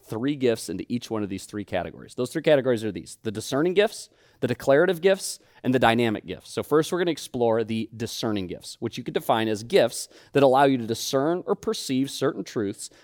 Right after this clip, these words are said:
that can help another person. Uh, the first one up is word of wisdom, which we could say is a divine answer or solution for a particular question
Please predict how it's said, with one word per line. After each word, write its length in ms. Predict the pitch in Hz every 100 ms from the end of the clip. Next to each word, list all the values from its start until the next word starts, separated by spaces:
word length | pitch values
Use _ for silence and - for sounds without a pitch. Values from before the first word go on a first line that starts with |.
| -
that 140 | 131
can 120 | -
help 420 | 123 - 180 127 - _
another 440 | 123 123 110 117 117 _
person. 380 | - 143 - - _ - - _
Uh, 140 | 120 -
the 100 | 127
first 280 | - 202 -
one 160 | 202
up 260 | - 120 -
is 140 | 117 110
word 520 | 107 123 160 175 165 -
of 120 | 131
wisdom, 420 | 123 208 - 73 - _ _ _ - - -
which 140 | 143
we 60 | 139
could 120 | 147
say 160 | 143
is 120 | 123 120
a 60 |
divine 440 | 120 110 131 180 208
answer 380 | 165 160 170
or 60 | 156
solution 600 | - 156 127 98 - 101 - _
for 120 | - 131
a 60 |
particular 520 | - 131 160 165 139
question 600 | 123 - 156 - - 104